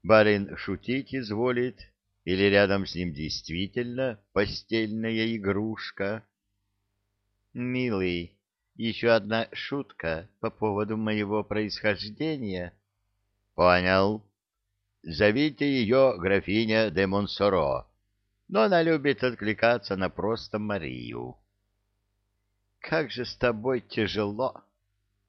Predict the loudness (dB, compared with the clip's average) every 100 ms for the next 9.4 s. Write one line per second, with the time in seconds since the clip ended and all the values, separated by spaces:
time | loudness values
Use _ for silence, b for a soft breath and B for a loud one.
0 | _ -6 -2 0 4 6 6 2 0 0
1 | 0 -2 -2 -2 -2 -4 -2 -2 -2 -4
2 | -14 -18 -18 _ _ _ _ _ _ _
3 | -2 0 0 -2 -4 -2 -2 -2 -4 -6
4 | -4 -6 -6 -6 -6 -4 -6 -6 -8 -4
5 | -2 -2 -4 -6 -6 -6 -4 -6 -8 -10
6 | -14 -18 _ _ _ _ _ _ _ _
7 | 0 2 2 0 -2 -2 -2 -4 -6 -2
8 | 0 2 0 0 -2 -2 -4 -6 -4 -2
9 | 0 -2 -4 -8